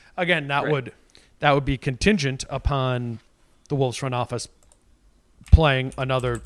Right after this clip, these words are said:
Speaker 1: like, kinda true big next to Cat, which I know a lot of people have ruled out, but if it's somebody who can play fast,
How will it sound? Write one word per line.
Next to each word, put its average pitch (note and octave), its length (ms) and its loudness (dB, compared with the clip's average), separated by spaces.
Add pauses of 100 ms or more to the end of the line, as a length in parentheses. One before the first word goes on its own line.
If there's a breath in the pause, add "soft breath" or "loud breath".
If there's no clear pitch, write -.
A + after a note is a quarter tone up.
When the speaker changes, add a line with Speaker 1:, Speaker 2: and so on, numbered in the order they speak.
Speaker 1:
like, A#2+ 200 -10
kinda B2+ 220 -6
true C3 200 -6
big C#3 320 0
next B2+ 180 -10
to B2+ 80 -10
Cat, C#3 420 -2 (520 loud breath)
which F3+ 500 -2 (140)
I C#3+ 100 2
know A3+ 180 4
a G3+ 40 2
lot G3 180 4
of F3+ 60 -4
people E3+ 260 -4
have B2+ 100 -6
ruled D3+ 200 4
out, C#3 240 4
but C3 100 -2
if B2+ 120 -10
it's D3 120 -8
somebody A#3 220 -2
who F3+ 100 2
can F3+ 260 0
play D3 160 -2
fast, B2+ 600 -2